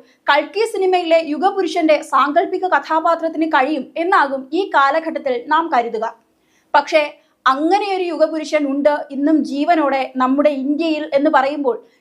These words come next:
കേട്ടിട്ട് ഞെട്ടണ്ട. അത് മറ്റാരുമല്ല, നമ്മുടെ രാജ്യം അടുത്തിടെ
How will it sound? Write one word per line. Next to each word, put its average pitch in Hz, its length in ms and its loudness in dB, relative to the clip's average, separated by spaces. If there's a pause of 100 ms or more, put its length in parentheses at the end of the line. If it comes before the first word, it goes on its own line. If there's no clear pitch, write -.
(140)
കേട്ടിട്ട് 339 420 2
ഞെട്ടണ്ട. 254 340 -4 (400)
അത് 262 80 2 (100)
മറ്റാരുമല്ല, 277 680 0 (540)
നമ്മുടെ 370 400 2
രാജ്യം 349 400 0
അടുത്തിടെ 302 280 -2